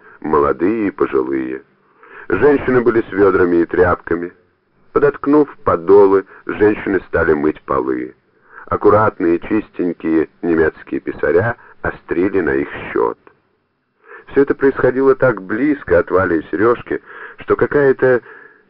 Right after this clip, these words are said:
ещё не вполне осознанная мысль, жестокая, мучительная и в то же время доставлявшая наслаждение ему,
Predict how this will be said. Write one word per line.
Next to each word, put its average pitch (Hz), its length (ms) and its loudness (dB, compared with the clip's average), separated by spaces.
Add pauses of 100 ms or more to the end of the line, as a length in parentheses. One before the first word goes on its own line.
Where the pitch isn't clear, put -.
(100)
ещё 123 380 -2
не 127 100 -2
вполне 120 500 0
осознанная 101 720 0
мысль, 98 540 -4 (600)
жестокая, - 840 -4
мучительная 65 880 -6 (400)
и - 60 -8
в - 60 -12
то 127 120 0
же 127 100 0
время 120 440 2 (360)
доставлявшая 87 880 -6
наслаждение 82 1000 -2
ему, 69 500 -6